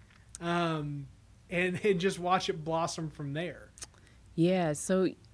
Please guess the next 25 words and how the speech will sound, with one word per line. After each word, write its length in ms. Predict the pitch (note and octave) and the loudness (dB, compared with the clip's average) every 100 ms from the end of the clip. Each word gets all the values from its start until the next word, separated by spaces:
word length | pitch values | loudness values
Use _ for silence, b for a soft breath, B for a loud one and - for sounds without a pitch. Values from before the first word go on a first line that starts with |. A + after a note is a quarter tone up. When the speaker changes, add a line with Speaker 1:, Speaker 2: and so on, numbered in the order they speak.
| - | -2
Speaker 2:
I 120 | G3+ | 2
mean, 300 | A3 A3+ G3+ | 4 4 2
when 200 | G3+ G#3 | 2 4
you 360 | G#3+ B3+ C4+ A#3+ | 4 4 2 2
have 200 | A3 A3 | 2 2
a 40 | |
nonprofit, 600 | G#3 G3 F#3 F#3+ F#3 E3 - | 4 2 2 0 2 0 0
you 320 | D#3+ F3+ G#3 | 0 2 2
have 360 | - E3 F3+ - | 4 4 4 0
to 100 | D#3+ | 0
find 260 | D#3 D3+ | 2 2
a 40 | C#3+ | 2
way 200 | C#3+ C#3 | 0 0
for 220 | - C#3+ | 0 0
it 100 | C3 | 0
to 80 | D3+ | 0
be 100 | D3 | 0
able 100 | C#3 | 2
to 60 | C#3+ | 0
survive. 500 | - C3+ C3 A#2+ A#2 | -2 -2 0 -2 2
And 140 | F3 | 4
like 200 | G3 G3+ | 4 4
you 60 | F#3 | 2
said, 420 | - G3+ D#3+ D#3 | 6 6 8 6
like, 240 | D#3 C#3+ | 2 2